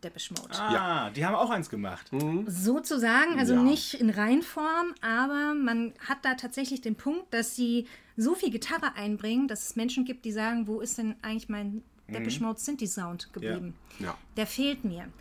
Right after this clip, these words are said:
Speaker 1: Und da sind natürlich Spitzen-Songs drauf, wie, äh, I Feel You. Super Riff.
Speaker 3: Walking in My
Speaker 1: Walking
Speaker 3: Shoes.
Speaker 1: in My Shoes. Mein
Speaker 3: Ja.
Speaker 1: absoluter Teenie-Traum dann auch gewesen, ne? Also dieses, „Keiner versteht mich.
Speaker 3: <laughs>
Speaker 1: Versuch doch mal in meinen Schuhen zu laufen.“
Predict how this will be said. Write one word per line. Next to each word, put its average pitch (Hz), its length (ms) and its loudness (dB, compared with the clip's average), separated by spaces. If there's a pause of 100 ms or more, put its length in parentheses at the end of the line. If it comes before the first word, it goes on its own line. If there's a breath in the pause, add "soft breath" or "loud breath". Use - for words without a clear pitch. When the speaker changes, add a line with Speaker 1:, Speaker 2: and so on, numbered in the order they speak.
(220 loud breath)
Speaker 1:
Und 214 80 0
da 233 140 4
sind 311 240 0
natürlich 247 340 0
Spitzen-Songs 277 720 -4
drauf, 208 480 -2
wie, 214 360 2
äh, 208 440 0 (180)
I 220 60 0
Feel 262 340 2
You. 170 200 -2 (380)
Super 226 720 0
Riff. 180 320 -6
Speaker 3:
Walking 185 360 0
in - 60 -4
My - 140 -2
Speaker 1:
Walking 320 280 4
Speaker 3:
Shoes. 277 100 2
Speaker 1:
in 262 60 4
My 262 180 2
Shoes. 214 380 -4
Mein 226 180 2
Speaker 3:
Ja. - 60 0
Speaker 1:
absoluter 262 460 -2
Teenie-Traum 196 760 -2
dann 180 120 -4
auch 185 220 -8
gewesen, 214 480 0
ne? 262 260 2
Also 208 220 -2
dieses, 208 380 -2 (500 loud breath)
„Keiner 359 580 2
versteht 330 680 2
mich. 285 240 4
Speaker 3:
<laughs> - 220 -6
Speaker 1:
Versuch 381 360 8
doch 320 220 4
mal 370 240 6
in 339 40 4
meinen 359 300 4
Schuhen 330 320 2
zu 277 120 0
laufen.“ 269 420 4